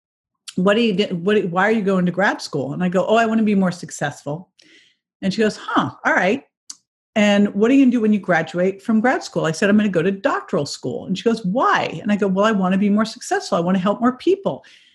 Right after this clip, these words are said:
And she goes, "You know, if you wanna be successful and make more money, you don't need to do that." I go, "It is not about the money." Like, very, you know, blah, blah, blah. "It's not about the money." And she goes, "When you turn thirty,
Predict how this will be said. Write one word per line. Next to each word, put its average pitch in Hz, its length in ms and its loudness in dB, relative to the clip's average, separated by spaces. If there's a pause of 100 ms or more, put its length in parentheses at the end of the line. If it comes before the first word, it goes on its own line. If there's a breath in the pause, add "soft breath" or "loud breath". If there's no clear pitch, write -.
And 247 60 0
she 302 100 0
goes, 302 120 0
"You 294 80 2
know, 294 300 2
if 254 180 -4
you 269 60 4
wanna 359 240 2
be 349 100 2
successful 254 540 -2
and 196 100 2
make 196 220 0
more 180 120 -2
money, 185 300 0
you 156 100 -2
don't 226 240 -2
need 185 140 -2
to 147 80 -6
do 202 200 0
that." 147 260 -4
I - 20 -6
go, 208 240 -6
"It 277 140 2
is 208 180 -2
not 214 380 4
about 185 300 0
the 170 60 -6
money." 160 360 -6 (240)
Like, 175 180 0
very, 196 640 4
you 185 60 2
know, 147 420 -2
blah, 269 280 0
blah, 262 100 4
blah. 180 220 2
"It's 196 180 -6
not 240 100 2
about 214 200 0
the 185 40 -4
money." 170 280 -2 (520 loud breath)
And 262 160 4
she - 80 0
goes, 349 160 0
"When 392 160 2
you 494 220 -2
turn 466 320 -2
thirty, 170 640 0